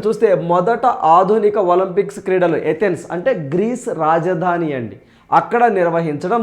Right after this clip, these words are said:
జరిగింది. అక్కడ నిర్వహించినప్పుడు పద్దెనిమిది వందల తొంభై ఆరులో పదమూడు దేశాలు పాల్గొనడం జరిగిందండి. పదమూడు దేశాలు పార్టిసిపేట్ చేస్తున్నాయి. దానిలో మొదటి స్థానంలో ఉన్నటువంటి దేశం అమెరికా అని చెప్పేసి అంటాం. ఆ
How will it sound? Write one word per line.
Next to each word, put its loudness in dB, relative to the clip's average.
జరిగింది. 2
అక్కడ -2
నిర్వహించినప్పుడు 0
పద్దెనిమిది -2
వందల 0
తొంభై 4
ఆరులో 0
పదమూడు 2
దేశాలు 0
పాల్గొనడం 0
జరిగిందండి. -4
పదమూడు -2
దేశాలు -2
పార్టిసిపేట్ -4
చేస్తున్నాయి. -10
దానిలో 2
మొదటి -2
స్థానంలో 0
ఉన్నటువంటి -4
దేశం -4
అమెరికా -2
అని -4
చెప్పేసి -4
అంటాం. -10
ఆ 2